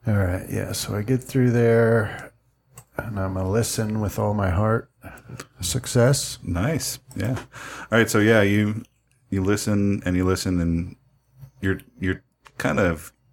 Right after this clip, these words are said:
Speaker 2: trying to hear for that sound that, that you'd associated with him before, but dead silence.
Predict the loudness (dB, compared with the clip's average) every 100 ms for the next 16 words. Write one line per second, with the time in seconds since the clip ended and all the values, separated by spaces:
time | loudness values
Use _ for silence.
0 | _ _ -4 0 2 0 0 0 0 -2
1 | -2 -4 -6 _ -8 -4 -2 0 -2 -4
2 | -6 -8 -14 -18 _ -6 -4 -2 -2 -2
3 | -2 0 -2 -2 -2 -2 -4 -2 0 0
4 | 0 -2 -4 _ _ _ _ -2 0 0
5 | -2 -2 -4 -10 -14